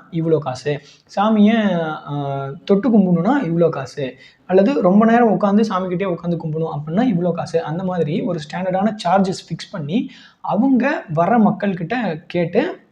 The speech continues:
அந்த மாதிரியான, ஆ, ஃபீஸ் கலெக்ட் பண்ணி அவங்கள மட்டும் ஸ்பெஷலா உள்ள கூட்டு போய் சாமியை பார்க்க வைக்கிறது, இந்த மாதிரியான விஷயங்கள்லாம் நடக்குது. இது சில ஐயர்கள்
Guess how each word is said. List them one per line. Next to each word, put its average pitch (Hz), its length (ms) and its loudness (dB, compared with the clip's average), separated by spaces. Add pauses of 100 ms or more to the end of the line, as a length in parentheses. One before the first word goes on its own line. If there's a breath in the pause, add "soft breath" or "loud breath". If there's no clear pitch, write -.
அந்த 208 220 0
மாதிரியான, 226 380 2 (140)
ஆ, 170 380 -2 (140)
ஃபீஸ் 214 260 -2
கலெக்ட் 170 220 -4
பண்ணி 208 340 0
அவங்கள 220 440 2
மட்டும் 202 320 0
ஸ்பெஷலா 185 240 -4
உள்ள 170 240 0
கூட்டு 147 260 -6
போய் 220 280 -2
சாமியை 165 360 -6
பார்க்க 147 220 -6
வைக்கிறது, 143 420 -6 (320 loud breath)
இந்த 202 240 6
மாதிரியான 165 680 0
விஷயங்கள்லாம் 160 600 -2
நடக்குது. 147 440 -4 (300 soft breath)
இது 254 400 4
சில 226 460 2
ஐயர்கள் 214 580 2